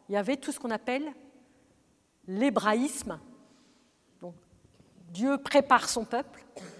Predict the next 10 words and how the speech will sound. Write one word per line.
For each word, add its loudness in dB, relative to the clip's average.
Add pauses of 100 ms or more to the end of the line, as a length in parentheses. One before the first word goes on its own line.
(800)
et 2
fait 0
devenir 2
de -2
ce -4
peuple 0
hébreu 0 (300)
des -6
Juifs -6 (920)
avec -2